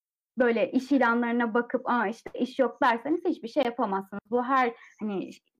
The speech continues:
bilim dalı için ya da her meslek için geçerli. Gidip koparmanız lazım. Yani çok güzel yerlerde çalışan arkadaşlarım var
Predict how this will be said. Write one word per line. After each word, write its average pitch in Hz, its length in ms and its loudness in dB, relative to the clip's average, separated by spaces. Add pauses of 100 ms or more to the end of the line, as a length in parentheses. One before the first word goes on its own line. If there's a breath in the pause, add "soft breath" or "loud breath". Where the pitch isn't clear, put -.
bilim 220 320 0
dalı 208 220 0
için 196 320 -8
ya 208 140 -2
da 214 40 -4
her 247 240 -2
meslek 214 380 -8
için - 260 -6
geçerli. 240 500 -4 (260 loud breath)
Gidip 254 260 -4
koparmanız 233 720 0
lazım. 185 480 -4 (180)
Yani 226 120 -4
çok 285 200 -4
güzel 226 240 0
yerlerde 226 380 0
çalışan 233 320 -8
arkadaşlarım 220 840 -4
var 185 160 -2